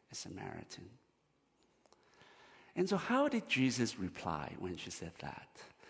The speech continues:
Your next friend there. <laughs> Is, is, is he just your Facebook friend? You know, you think you guys can help him?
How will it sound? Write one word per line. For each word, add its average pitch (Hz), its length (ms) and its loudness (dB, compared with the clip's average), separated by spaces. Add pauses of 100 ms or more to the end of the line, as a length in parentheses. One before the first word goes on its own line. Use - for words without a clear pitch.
(440)
Your 95 140 -2
next 95 320 -4
friend 90 380 -4
there. 82 180 -4
<laughs> 104 60 -14 (3500)
Is, 135 240 2 (360)
is, 143 280 4
is 139 180 4
he 214 220 2
just 151 320 4
your 110 180 6
Facebook 123 540 0
friend? 107 640 0 (360)
You 135 120 0
know, 143 100 2 (1600)
you 147 140 4
think 208 160 2
you 190 80 2
guys 170 240 4
can 139 180 4
help 131 220 4
him? 160 280 2